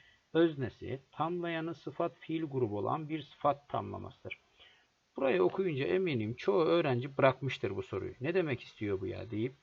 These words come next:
"Bu kadar uzun şey mi istenir?" diye bırakmıştır. Çünkü soru kökü çok dolu. Hangisinin öznesi? Bir ögelerini bulacaksın. Tamlayanı sıfat fiil grubu olan bir sıfat tamlamasıdır falan. Arkadaşlar bu sorunun çözüm yöntemi aslında çok basit.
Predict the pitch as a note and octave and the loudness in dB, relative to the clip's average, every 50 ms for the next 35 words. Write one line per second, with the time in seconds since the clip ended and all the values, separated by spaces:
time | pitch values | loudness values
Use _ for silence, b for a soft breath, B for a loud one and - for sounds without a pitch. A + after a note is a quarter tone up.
0 | b b b b b b - D#3+ - E3 F3 D3 D3 C#3 E3+ D#3 C3 B2 C#3+ C#3+ | b b b b b b -12 -4 -2 -2 0 0 0 0 0 -2 -2 0 -2 -2
1 | C3+ - - D3 C#3+ C#3+ C#3 A#2+ - - - G#2 G2 G#2 G2 G2 A#2+ C3+ D#3+ D3 | -2 -2 -2 -2 -2 -2 -2 -4 -6 -6 -6 -4 -4 -4 -4 -4 -4 -4 -4 -2
2 | B2+ - A#2+ A#2+ A#2 - - G#2 - - - A#2 C3 - b b b b b b | 2 2 4 4 2 0 -4 -6 -6 -4 -2 -4 -4 -4 b b b b b b
3 | b b b b _ - - F#3 D#3+ E3 C3+ - - E3 E3+ F3+ F3 - C#3+ C3 | b b b b _ -4 -2 -2 -2 -2 -4 -4 -2 0 0 0 -2 -4 -4 -2
4 | F3+ F3+ - - E3+ D#3+ - - C3 A2+ F#2+ E2+ - - _ b b b b b | -2 -2 0 0 -2 -2 0 0 0 2 2 0 -2 -6 _ b b b b b
5 | b - F3+ G#3 A3 G#3+ G3 F#3+ - - F3+ F3+ F#3+ G3+ - _ - D3+ D#3 D3 | b 2 2 2 2 0 -2 -4 -4 -2 0 0 0 -2 0 _ 8 8 8 8
6 | C#3 D3+ C3+ A#2 - - C3 A#2+ C#3+ F3 F#3+ F#3 D#3 D#3 D3 D#3+ D#3 D#3 D#3 D3+ | 6 2 -4 -4 -4 -6 -8 -2 0 0 0 2 2 2 4 4 4 4 4 4
7 | D3+ D3 C#3 C#3 C3+ B2 B2 G#2+ - - - G#2 G2+ - - - D3+ D#3 E3 E3+ | 2 0 -2 -2 -2 -2 -2 -2 -2 -4 -10 -16 -16 -6 0 2 2 2 2 0
8 | D#3+ D#3 D#3 D#3 E3 E3 - - D3+ - D3+ D#3 - - - - D#3 D#3+ D#3 D#3 | 0 0 0 0 -2 -4 -6 -8 -6 -2 -2 -2 -2 -4 -6 -4 -2 -2 -2 -2
9 | C#3 C#3 C3 A#2+ A2 A2 G#2 B2 A#2+ B2+ C#3+ D#3+ D#3 C#3 D3 D3+ C#3+ - - - | -2 -2 -2 -2 -2 -2 -2 0 2 2 2 2 0 -4 -6 -6 -6 -8 -6 -2
10 | - C#3+ C3+ - - - A2+ G#2+ G#2 G2+ G2 G2 G2 - - _ - G#2 - A#2 | 0 0 0 0 -2 -4 -4 -4 -4 -6 -8 -8 -10 -12 -14 _ -18 -8 -4 -4
11 | A2 G2+ F#2 b b b b b b b b b - - E3+ F#3+ - G#3 G3+ F#3 | -4 -4 -8 b b b b b b b b b -2 -2 -2 0 -2 -4 -4 -2
12 | - - E3+ D#3+ E3 F#3 F#3 - E3+ D3 C#3 C3+ B2 B2 - D#3+ D#3+ D3+ D#3 D3 | -2 -4 -4 -4 -4 -4 -2 -2 -2 -2 0 -2 -4 -2 -2 -4 -4 -2 -2 -2
13 | C3 A#2 A2+ - A#2+ A#2+ B2+ C3+ C#3+ C#3 - - C3 C#3 C#3 - A#2 A2+ - _ | -2 -2 -2 -2 -2 0 0 0 0 -2 -4 -6 -6 -2 0 0 -2 -2 -2 _
14 | G2+ G2 - - - | -8 -8 -8 -10 -16